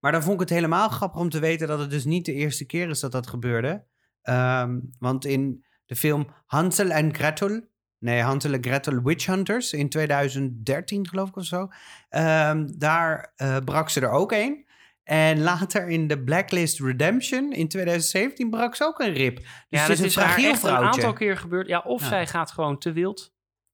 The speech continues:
Speaker 2: eh, aan de slag
Speaker 1: Dat kan.
Speaker 2: met haar werk.
Speaker 1: Ze heeft ook, ze is ook, ook een keer doorboord geweest door drie messen. Sorry, dat is een filmgrapje. Dat was in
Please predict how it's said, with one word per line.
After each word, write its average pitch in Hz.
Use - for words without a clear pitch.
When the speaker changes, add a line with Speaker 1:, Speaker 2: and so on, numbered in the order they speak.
Speaker 2:
eh, 143
aan 143
de 127
slag -
Speaker 1:
Dat 143
kan. 143
Speaker 2:
met 156
haar 151
werk. 147
Speaker 1:
Ze -
heeft 175
ook, 214
ze 180
is 208
ook, 214
ook 240
een 240
keer 202
doorboord 165
geweest 160
door 143
drie 170
messen. 120
Sorry, 101
dat 101
is 98
een 101
filmgrapje. 98
Dat 107
was 101
in 101